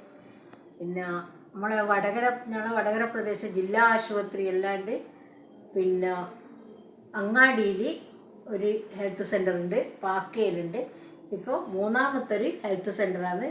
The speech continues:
ഞങ്ങൾക്ക് അങ്ങാടിത്താഴ, ഞങ്ങളെ വീട്ടിൻ്റെ അടുത്ത് തന്നെ. മോക്ക് സുഖമില്ലാത്തതുകൊണ്ട് എനക്കും മോക്കും പോകാനായിക്കില്ല. ഞങ്ങൾ രണ്ടാൾക്കും ക്ഷണന ഉണ്ടെങ്കിലും പക്ഷേ പോകാൻ പറ്റിയിട്ടില്ല. വളരെ സന്തോഷമുള്ളൊരു കാര്യമാണ്.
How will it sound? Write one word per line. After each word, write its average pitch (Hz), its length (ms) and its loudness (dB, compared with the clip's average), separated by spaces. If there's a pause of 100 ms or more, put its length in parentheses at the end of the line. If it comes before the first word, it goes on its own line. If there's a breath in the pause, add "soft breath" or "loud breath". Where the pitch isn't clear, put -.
(100)
ഞങ്ങൾക്ക് 180 300 -4 (240)
അങ്ങാടിത്താഴ, 180 600 -2 (200)
ഞങ്ങളെ 185 280 -2
വീട്ടിൻ്റെ 185 340 -2
അടുത്ത് 170 260 -6
തന്നെ. 185 200 -4 (640 loud breath)
മോക്ക് 208 320 -2 (220)
സുഖമില്ലാത്തതുകൊണ്ട് 202 840 6 (220)
എനക്കും 196 360 -2 (260)
മോക്കും 190 300 -2 (100)
പോകാനായിക്കില്ല. 180 680 0 (480)
ഞങ്ങൾ 196 180 -8 (580 loud breath)
രണ്ടാൾക്കും 214 500 0
ക്ഷണന 202 440 0
ഉണ്ടെങ്കിലും 202 380 -2
പക്ഷേ 190 200 -4 (120)
പോകാൻ 202 280 0
പറ്റിയിട്ടില്ല. 170 500 -4 (520 loud breath)
വളരെ 214 340 0 (120)
സന്തോഷമുള്ളൊരു 180 680 -2
കാര്യമാണ്. 175 420 -2